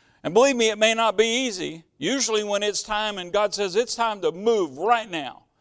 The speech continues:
You can't wait, you can't piddle around, you can't do anything else, you've got to pray." Sometimes if you don't pray, that opportunity will pass you by. And you may not get a second opportunity.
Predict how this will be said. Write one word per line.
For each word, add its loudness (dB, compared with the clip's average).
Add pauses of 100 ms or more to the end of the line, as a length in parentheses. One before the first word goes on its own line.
(280)
You -6
can't 2
wait, 4
you -8
can't -6
piddle 2
around, -6
you -12
can't -8
do -2
anything -4
else, -4
you've -14
got 4
to -2
pray." 0 (1400)
Sometimes -2
if -12
you -2
don't 0
pray, 2 (1160)
that 4
opportunity 0
will -6
pass -6
you -14
by. -4 (840)
And -6
you -4
may 0
not -2
get 4
a -2
second -6
opportunity. -8